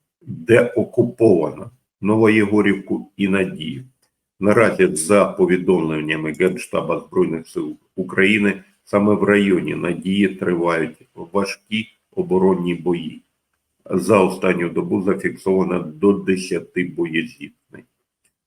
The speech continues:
Ну, Є-, Нова Єгорівка, основні бої тривають за контроль над панівними висотами. Це висота сто дев'яносто. Яка дозволяє тримати під вогневим контролем значні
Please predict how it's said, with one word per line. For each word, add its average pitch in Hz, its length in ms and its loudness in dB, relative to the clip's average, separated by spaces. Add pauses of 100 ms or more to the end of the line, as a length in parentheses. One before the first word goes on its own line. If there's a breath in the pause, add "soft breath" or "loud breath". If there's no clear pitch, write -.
(100)
Ну, 107 180 2
Є-, 110 140 8
Нова 107 460 4
Єгорівка, 107 680 4
основні 95 500 0
бої 92 320 0
тривають 90 680 -2
за 95 140 0
контроль 90 520 -4
над 82 220 -8
панівними 82 560 -8
висотами. - 680 -14
Це - 140 -8
висота 85 540 -4
сто 90 280 -8
дев'яносто. - 880 -8 (520)
Яка 101 300 2
дозволяє 98 560 2
тримати 92 520 -2
під 82 260 -6
вогневим 85 460 -4
контролем 92 580 -2
значні 92 680 -4